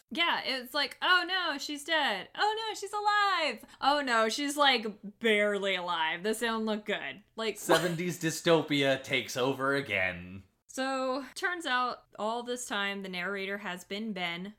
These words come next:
Speaker 1: himself as an older man, and now we have old man Ben visiting the grave of Badger,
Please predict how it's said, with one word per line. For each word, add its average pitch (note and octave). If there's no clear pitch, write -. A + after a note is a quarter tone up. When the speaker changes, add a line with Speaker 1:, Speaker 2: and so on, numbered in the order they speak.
Speaker 1:
himself F#3+
as F#3+
an F#3+
older F#3
man, E3
and F3
now F3+
we F#3+
have F#3
old A#3
man A3
Ben F#3+
visiting G#3+
the G#3+
grave F3+
of F#3+
Badger, D#3